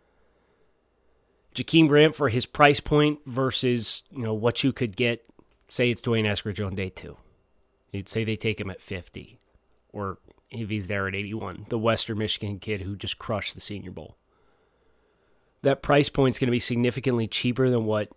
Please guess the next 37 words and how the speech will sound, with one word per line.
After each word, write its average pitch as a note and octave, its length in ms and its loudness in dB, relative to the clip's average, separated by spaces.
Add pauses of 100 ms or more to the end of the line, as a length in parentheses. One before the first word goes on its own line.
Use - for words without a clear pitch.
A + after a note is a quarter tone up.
(120)
Jakeem A#2 320 -4
Grant's A#2 380 0
is. E3 320 2 (500)
Uh, G2 240 -6
he A#2+ 400 -4
has A2 680 0
every C3 240 2
bit B2+ 140 2
of A#2+ 80 0
the A2 60 -4
short B2 260 0
area A2+ 140 2
quickness. D3+ 680 0 (360)
He G2+ 120 -10
ran B2 200 4
four B2+ 200 2
three A#2 200 -2
three, D#3 260 4
so - 160 0
you G#2+ 80 0
know B2+ 120 2
he's B2+ 100 2
blazing G#2 320 -4
fast. D3+ 580 0 (800)
He A2+ 140 -8
can G2+ 200 -6
work C#3+ 200 4
vertically C#3 480 4
and A2 120 -2
get B2+ 120 4
over A#2 140 2
the G#2+ 80 -2
top. C#3+ 480 4
He's - 260 -12
got B2 200 2
return B2+ 300 2
abilities. A#2 680 0